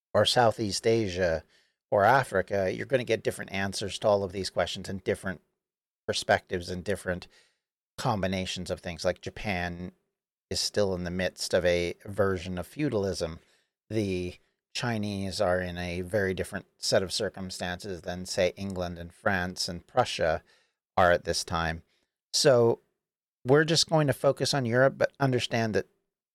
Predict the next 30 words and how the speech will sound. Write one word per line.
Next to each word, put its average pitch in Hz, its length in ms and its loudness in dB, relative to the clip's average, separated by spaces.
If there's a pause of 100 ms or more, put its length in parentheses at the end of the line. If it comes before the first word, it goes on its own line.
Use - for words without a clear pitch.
(160)
because 123 440 2
it 120 120 0
has 101 360 2
global 107 460 0
consequences 95 1040 -6
on 101 380 -4 (680)
every 123 280 4
other 104 160 4
country 98 300 -6
in 87 80 -2
the 90 60 -4
world 95 480 0 (220)
in 120 120 0
a 101 60 0
very 87 220 0
short 87 360 0
order. 95 420 0 (580)
So 151 200 6
as 135 180 6
I 120 80 2
said, 92 420 2 (200)
the - 60 -14
changing 143 360 0
face 135 280 2
of 107 100 -2
war 120 380 6
becomes 104 540 -4
about, 95 440 4
instead 104 460 2
of 98 280 4